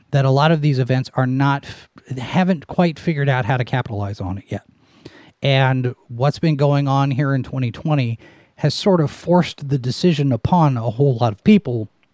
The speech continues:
who might not have been ready for it. And they're still trying to figure this out. You look at what's wi-, what, you know, Wizard World's doing and GalaxyCon.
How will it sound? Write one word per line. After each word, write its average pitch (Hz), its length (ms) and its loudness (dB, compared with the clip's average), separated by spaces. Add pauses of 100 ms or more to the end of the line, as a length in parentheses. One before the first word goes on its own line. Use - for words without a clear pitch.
(120)
who 170 140 6
might 160 280 4
not 147 180 2
have 127 100 0
been 123 220 0
ready 131 280 0
for 104 320 -6
it. - 100 -20 (540)
And 160 120 2
they're 175 100 4
still 262 240 2
trying 196 220 0
to 156 60 -2
figure 147 220 0
this 123 180 -2
out. 127 180 0
You 123 120 0
look 143 160 2
at 147 80 -2
what's 139 160 0
wi-, 139 280 2
what, 117 300 -4
you 123 60 -2
know, 104 180 -4 (100)
Wizard 165 280 4
World's 151 340 2
doing 147 320 0
and 104 140 -8
GalaxyCon. 143 880 0